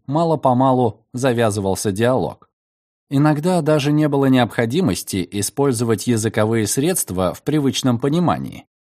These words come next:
Например, когда Ателей замечал, что Алиса не понимает его, он брал говорящую флейту.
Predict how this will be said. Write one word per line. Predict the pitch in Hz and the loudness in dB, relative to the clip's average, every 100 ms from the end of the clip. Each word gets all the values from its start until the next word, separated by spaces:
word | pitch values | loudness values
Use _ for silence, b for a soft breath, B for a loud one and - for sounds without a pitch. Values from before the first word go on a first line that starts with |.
| _ | _
Например, | 120 127 127 123 170 214 | 2 2 2 2 2 0
когда | - 117 101 101 98 | -2 -2 0 2 2
Ателей | - 98 117 110 92 82 | 0 -2 0 0 0 -2
замечал, | 98 98 90 92 80 | -2 -2 -2 -2 -2
что | - 95 | -4 -2
Алиса | 92 95 92 98 | 0 0 -2 -2
не | 95 | -2
понимает | 90 98 107 175 214 87 | -2 -2 0 0 -2 -4
его, | 85 76 - - _ _ _ _ | -6 -10 -10 -18 _ _ _ _
он | 160 196 | -2 0
брал | 160 160 170 | 2 2 2
говорящую | 151 135 107 95 90 - 120 | 2 2 2 2 0 -2 -2
флейту. | 117 170 95 73 55 | -2 -2 -2 -6 -14